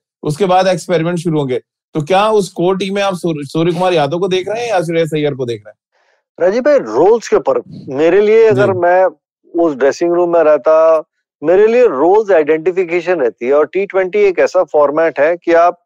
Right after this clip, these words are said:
Speaker 2: देखते हैं कि मेरे मैच विनर कौन है और मेरे कंसिस्टेंट प्लेयर कौन से हैं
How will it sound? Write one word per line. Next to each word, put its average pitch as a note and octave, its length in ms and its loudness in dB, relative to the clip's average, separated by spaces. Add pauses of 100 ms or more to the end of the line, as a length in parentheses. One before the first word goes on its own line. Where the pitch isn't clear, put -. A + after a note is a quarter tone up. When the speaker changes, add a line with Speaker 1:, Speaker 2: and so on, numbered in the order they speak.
(100)
Speaker 2:
देखते C#3+ 320 -2
हैं F#3+ 80 2
कि G3 80 -2
मेरे F3 220 2
मैच C3 340 0
विनर F3 200 2
कौन E3+ 280 0
है F#3 120 -4 (560)
और E3 180 2
मेरे F#3+ 380 4 (140)
कंसिस्टेंट G#3 680 -2
प्लेयर G3 300 2
कौन F3+ 260 0
से E3 200 -2
हैं C#3+ 180 -4